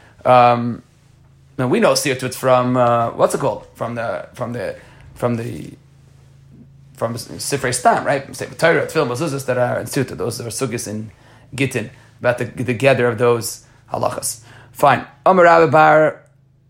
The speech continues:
bar, Amar Rabba bar Rav Huna. Hai man de molach bisra, person who salts his meat, chai mishum ma'abed. That's also ma'abed, he's preparing the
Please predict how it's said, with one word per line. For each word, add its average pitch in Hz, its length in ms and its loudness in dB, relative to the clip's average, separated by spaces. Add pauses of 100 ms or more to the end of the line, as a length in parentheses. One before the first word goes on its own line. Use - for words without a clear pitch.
(220)
bar, 123 440 2
Amar 160 360 4
Rabba 147 520 4
bar 139 380 2
Rav 131 280 0
Huna. 139 280 -2 (360)
Hai 185 240 2
man 165 240 2
de 147 60 -2
molach 151 580 4
bisra, 160 520 -2
person 156 260 -2
who 123 100 -2
salts 156 380 2
his 113 140 -8
meat, 160 220 -4
chai 156 220 2
mishum 147 300 -2
ma'abed. 131 420 0 (360)
That's 139 180 -4
also 160 180 0
ma'abed, 180 240 4
he's 143 100 -2
preparing 147 640 2 (340)
the 135 460 0